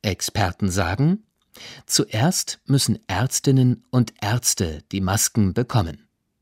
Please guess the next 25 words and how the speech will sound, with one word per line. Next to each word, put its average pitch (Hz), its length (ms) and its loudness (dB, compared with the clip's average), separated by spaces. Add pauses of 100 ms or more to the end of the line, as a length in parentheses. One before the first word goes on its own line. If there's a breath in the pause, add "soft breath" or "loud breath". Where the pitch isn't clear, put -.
(320)
Denn 90 220 0
sie 107 460 -2
arbeiten 123 520 0
oft 120 340 0
mit - 280 -2
kranken 98 440 -2
Menschen 123 440 2
zusammen. 90 600 -4 (800 loud breath)
Auch 147 300 2 (120)
andere 117 460 4
Berufe 117 580 2 (380 loud breath)
brauchen 147 460 4
die 101 100 2
Masken 120 640 0 (160)
dringend. 101 580 0 (680)
Privatleute 127 920 2 (360 loud breath)
können 165 300 4
selbst 107 480 0
entscheiden, 107 720 2 (320 loud breath)
ob 185 140 0
sie - 240 -2
einen 90 260 -2
Mundschutz 147 800 0
tragen 98 480 0
wollen. 90 420 -6